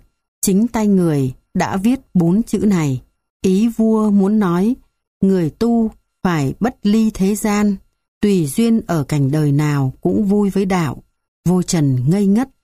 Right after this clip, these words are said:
ngắm nhìn bức tranh hoành phi cũ kỹ sơn son thếp vàng. Nay sơn đã bay, gỗ đã có chỗ nứt, của quý đến như vậy, vẫn ẩn tàng ở một ngôi chùa nghèo. Thật không ai ngờ tới.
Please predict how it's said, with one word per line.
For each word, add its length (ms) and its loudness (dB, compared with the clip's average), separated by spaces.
ngắm 220 2
nhìn 240 0
bức 200 -8
tranh 240 0
hoành 260 0
phi 280 -2
cũ 340 -4
kỹ 240 -2
sơn 320 -2
son 320 -2
thếp 240 -4
vàng. 300 -2
Nay 360 2
sơn 360 0
đã 160 -2
bay, 420 0
gỗ 400 0
đã 160 -2
có 440 -2
chỗ 160 -2
nứt, 200 0
của 160 0
quý 320 0
đến 200 2
như 140 2
vậy, 300 -4
vẫn 280 0
ẩn 260 0
tàng 460 0
ở 100 0
một 200 0
ngôi 160 2
chùa 240 -2
nghèo. 420 0
Thật 340 -6
không 220 -2
ai 200 0
ngờ 280 2
tới. 340 0